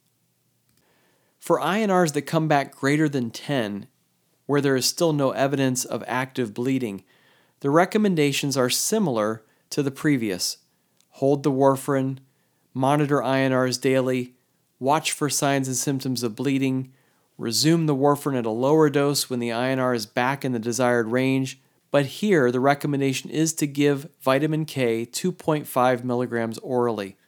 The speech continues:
If the I N R is not substantially reduced in twenty-four to forty-eight hours,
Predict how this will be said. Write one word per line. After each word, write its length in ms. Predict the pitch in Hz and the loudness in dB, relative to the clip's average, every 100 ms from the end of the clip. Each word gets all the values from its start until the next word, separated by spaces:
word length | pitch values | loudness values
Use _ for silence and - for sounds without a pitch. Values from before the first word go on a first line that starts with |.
| _ _ _ _ _ _ _ - | _ _ _ _ _ _ _ -8
If 140 | 147 | -2
the 120 | 160 | 0
I 160 | 156 202 | 2 2
N 120 | 202 | 2
R 120 | 180 | 4
is 140 | 139 135 | 2 0
not 220 | 147 156 | -2 -2
substantially 800 | 147 123 - 147 170 180 208 196 | -4 -4 -4 -2 -2 -2 -2 0
reduced 540 | 160 131 156 135 - | 0 2 2 2 -2
in 120 | 127 | -6
twenty-four 500 | - 143 147 139 151 | -2 -2 -2 0 0
to 80 | 139 | 0
forty-eight 420 | - 143 135 131 | -2 0 0 2
hours, 440 | 127 131 139 139 | 2 2 0 -2